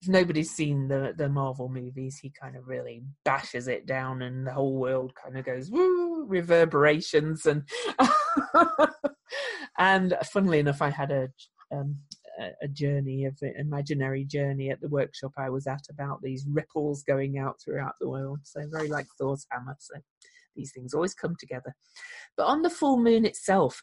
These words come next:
overall, you know, we've got this Saturn Pluto conjunction building in January. And this full moon is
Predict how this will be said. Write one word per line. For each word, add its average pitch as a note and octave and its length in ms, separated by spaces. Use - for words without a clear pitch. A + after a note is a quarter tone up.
overall, E3 580
you E3+ 100
know, F#3 220
we've G#3 140
got B3 240
this G3 180
Saturn G#3 580
Pluto F#3+ 880
conjunction E3 880
building E3 600
in C3+ 180
January. D3 600
And F#3+ 160
this G#3+ 180
full G3 200
moon F3+ 380
is E3 640